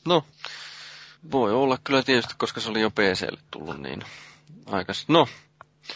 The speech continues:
okei. Tässä on siis näköjään näkemysero, että onks teillä nyt, ö, no mitäs mieltä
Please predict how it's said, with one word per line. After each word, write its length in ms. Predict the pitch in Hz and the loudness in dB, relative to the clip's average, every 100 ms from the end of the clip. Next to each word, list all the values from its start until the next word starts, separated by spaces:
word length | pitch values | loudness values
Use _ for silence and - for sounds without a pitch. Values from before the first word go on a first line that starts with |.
| - - - - - | -16 -16 -20 -6 0
okei. 440 | 175 160 120 90 - _ - _ - | 2 6 4 4 -4 _ -20 _ -4
Tässä 320 | 151 - 123 | -2 0 2
on 100 | 131 | 2
siis 140 | 131 | 0
näköjään 400 | 135 131 135 135 | -2 0 2 2
näkemysero, 800 | 139 131 120 117 - 110 104 90 | 2 2 0 0 -2 -2 0 0
että 280 | 87 - 92 - - _ - - | -2 -6 -10 -10 -20 _ -20 -16
onks 220 | 117 98 | -12 -10
teillä 300 | - 117 104 | 0 2 2
nyt, 260 | 101 101 - | -2 -4 -6
ö, 160 | 104 92 | -6 -4
no 100 | 127 | -2
mitäs 240 | 147 151 | 0 0
mieltä 200 | 151 143 | 0 -2